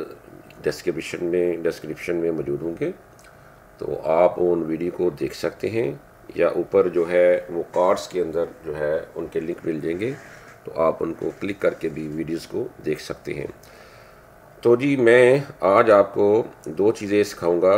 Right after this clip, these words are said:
कि फ़र्ज़ करें कि इस, ये जो card आपने बना लिया है, अब आपने इसमें थोड़ा सा music ऐड करना है, तो वो कैसे करना है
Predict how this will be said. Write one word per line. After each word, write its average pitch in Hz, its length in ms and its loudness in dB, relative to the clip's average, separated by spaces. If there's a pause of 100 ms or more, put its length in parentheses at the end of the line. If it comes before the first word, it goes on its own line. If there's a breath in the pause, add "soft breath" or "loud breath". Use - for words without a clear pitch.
(120)
कि 95 120 0 (440)
फ़र्ज़ 98 220 4
करें 95 260 0
कि 90 280 0
इस, - 340 -6 (500)
ये 98 160 0
जो 95 120 -2
card 76 280 0
आपने 76 260 0
बना 71 260 -2
लिया 90 240 0
है, 101 180 0
अब 87 140 0
आपने 90 260 0
इसमें 92 240 -4
थोड़ा 92 180 -4
सा 95 120 0
music 90 480 -4
ऐड 87 160 2
करना 80 260 -4
है, 82 60 0
तो 87 120 0
वो 85 120 -4
कैसे 80 240 -4
करना 69 300 -8
है 69 140 -12